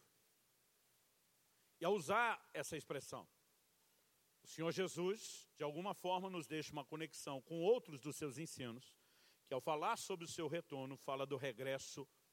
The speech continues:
do noivo. O noivo se ausenta, o noivo volta.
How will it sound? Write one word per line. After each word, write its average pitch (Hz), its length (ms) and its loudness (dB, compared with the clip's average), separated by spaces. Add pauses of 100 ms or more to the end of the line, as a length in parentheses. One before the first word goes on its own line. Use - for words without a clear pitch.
(260)
do 120 220 -2
noivo. 110 340 2 (840)
O 131 120 -8
noivo 127 300 0
se 196 120 0
ausenta, 147 600 -4 (580)
o 151 80 0
noivo 131 340 0
volta. 117 420 -2